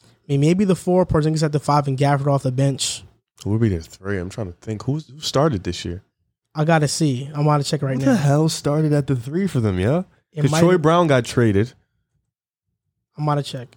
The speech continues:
Speaker 1: It might have been Rui. I'm not gonna lie. I think it was. Let me check.
Speaker 2: Oh, and Thomas Bryant to be back. He was
Speaker 1: Yeah.
Speaker 2: good for them.
Speaker 1: Oh,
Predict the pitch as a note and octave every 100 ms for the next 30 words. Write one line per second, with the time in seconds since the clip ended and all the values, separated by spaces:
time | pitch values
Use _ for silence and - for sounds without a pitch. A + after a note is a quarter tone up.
0 | - E3 G3+ B3+ G3+ D#3+ C3+ D#3 D3 C3
1 | C#3+ D3+ C#3 C3 B2+ B2 C3 _ D#3 D#3+
2 | C#3 B2+ B2+ A#2+ C3 - _ _ _ _
3 | _ _ _ C3+ C3+ - C3 - _ -
4 | C#3+ A#2 B2 B2+ G#2 G#2 A#2+ A#2+ A#2 A2+
5 | A2+ B2+ - _ _ _ _ G#2 A#2+ C#3+
6 | C#3+ B2 G#2+ A2 A2+ _ _ _ _ _
7 | E3 F#3 F#3